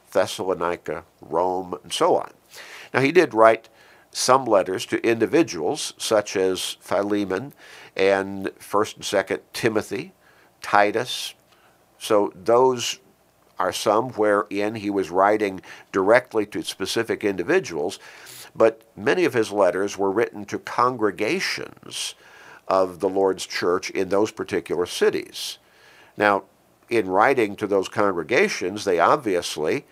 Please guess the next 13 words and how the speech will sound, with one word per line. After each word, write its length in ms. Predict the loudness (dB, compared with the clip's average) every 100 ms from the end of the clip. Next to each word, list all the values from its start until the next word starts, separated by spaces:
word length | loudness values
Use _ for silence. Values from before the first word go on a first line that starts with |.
| _ _ -2
those 220 | -2 0
letters 360 | 0 2 2
obviously 680 | 2 2 2 -2 -2 -4 -4
had 380 | -2 -2 -2 -6 -20 -20 -20 -6 -2
individual 640 | 0 2 0 2 -2 0
application 800 | -2 -2 -6 -4 -4 -4 -4 -6 -4
to 80 |
the 180 | -4 0
individual 560 | 0 2 0 0 -2 -2
Christians 680 | 0 0 0 -2 -4 -4 -4
within 340 | -2 -2 0
those 160 | -2 0
congregations. 1080 | -2 -2 -2 -2 -2 -4 -10 -12 -16 -20